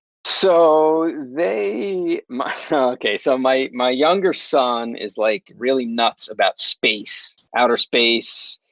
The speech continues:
spaceships. He watches, like, he's thirteen years old. He watches, like, nasa launches and SpaceX launches.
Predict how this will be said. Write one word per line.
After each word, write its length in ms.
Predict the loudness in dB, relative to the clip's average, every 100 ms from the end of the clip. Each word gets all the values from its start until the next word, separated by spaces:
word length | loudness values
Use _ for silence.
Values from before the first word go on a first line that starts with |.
| _
spaceships. 1080 | -4 0 0 2 2 2 0 0 0 0 -2 _ _ _ _
He 60 | -2
watches, 500 | 2 2 2 -2 -2
like, 400 | -4 -4 -6 -16 _ _
he's 260 | -10 -8 -4
thirteen 360 | 0 0 0 -8
years 180 | -6 -8
old. 200 | -6 0
He 60 |
watches, 340 | 2 2 2 0
like, 160 | -2
nasa 440 | 0 0 0 -2 -2
launches 600 | 0 -2 -2 -4 -4 -4
and 140 | -10
SpaceX 600 | -8 -2 -2 2 0 0 -2
launches. 560 | -2 -2 -4 -6 -6